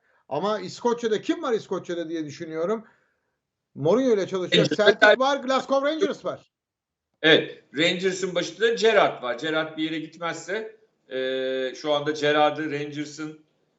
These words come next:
Speaker 2: bırakacağını düşünmüyorum. Yani Gerrard giderse gider. Ama Rangers,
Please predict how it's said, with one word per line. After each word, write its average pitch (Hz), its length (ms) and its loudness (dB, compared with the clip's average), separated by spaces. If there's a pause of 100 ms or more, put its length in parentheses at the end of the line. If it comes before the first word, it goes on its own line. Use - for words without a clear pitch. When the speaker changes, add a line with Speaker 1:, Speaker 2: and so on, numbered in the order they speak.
(920)
Speaker 2:
bırakacağını 143 600 0
düşünmüyorum. 175 480 -4
Yani 120 140 -4
Gerrard 165 380 6
giderse 127 380 -6
gider. 101 400 -14 (460)
Ama 131 220 -8 (160)
Rangers, 147 500 -6